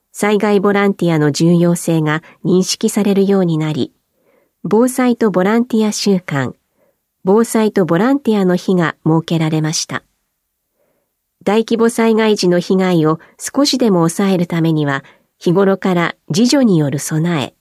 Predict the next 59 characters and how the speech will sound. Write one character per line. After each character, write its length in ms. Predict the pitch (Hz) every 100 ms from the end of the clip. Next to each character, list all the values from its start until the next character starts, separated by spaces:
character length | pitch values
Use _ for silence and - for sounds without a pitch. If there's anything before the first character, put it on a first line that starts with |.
| _ _ _ _ _ _
地 180 | - 302
域 160 | 294
の 140 | 226 196
皆 240 | 196 226
さ 200 | - 208
ん 60 | 180
で 140 | 180 190
助 360 | 185 - 208
け 80 | 202
合 100 | 190
う 160 | 156 - _ _
共 260 | - 277 294
助 160 | 208 143
が 200 | 123 - _
必 280 | - - 190
要 240 | 185 180
不 120 | -
可 140 | - 175
欠 260 | 160 -
で 120 | 131 151
す。 220 | - - _ _ _ _ _ _ _ _ _
こ 100 | 220
の 120 | 226
機 120 | 233 -
会 240 | 214 196
に、 200 | 170 170 _ _
災 300 | - - 262
害 220 | 277 277 254
時 120 | 214
に 180 | 202 190
お 80 |
け 180 | 190 208
る 220 | 190 - -
ボ 120 | 165
ラ 160 | 175 214
ン 60 | 226
テ 120 | 220
ィ 80 | 214
ア 80 |
活 260 | - 226 -
動 140 | 185 175
に 180 | 170
対 240 | 170 180 180
す 160 | - 160
る 120 | 143
理 160 | 185
解 260 | - 247 185
を 120 | 165
深 300 | - - 180
め、 200 | 160 151 - _ _ _ 208
自 220 | 262 240
身 100 | 208
の 120 | 180
備 360 | 180 196 226 233
え 20 |
に 140 | 196
つ 160 | 185 202
い 100 | 185
て 260 | - 175